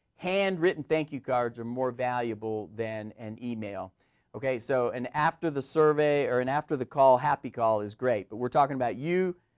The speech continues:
Gary, the service technician, writing a thank you card and essentially putting that together so that when you get to the office, you drop that off, it gets mailed.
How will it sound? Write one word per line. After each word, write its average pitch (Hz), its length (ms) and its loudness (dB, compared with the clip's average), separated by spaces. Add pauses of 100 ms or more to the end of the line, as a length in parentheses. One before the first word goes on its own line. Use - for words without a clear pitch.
(260)
Gary, 180 280 8
the - 20 -2
service 156 320 -2
technician, 123 480 -8
writing 131 400 -2
a 120 100 -2
thank 131 300 -8
you 107 80 -14
card 101 440 -10 (320)
and 117 140 -8
essentially 117 500 -4
putting 117 340 -6
that 110 200 -6
together 104 400 -6
so 107 240 -6
that 98 240 -6
when 113 180 -8
you 104 60 -8
get 120 180 -2
to 120 60 -18
the 113 120 -4
office, 113 280 0
you 110 60 -20
drop 113 240 -4
that 117 120 -6
off, 101 220 -2
it 120 60 -8
gets 117 240 -8
mailed. 110 300 -4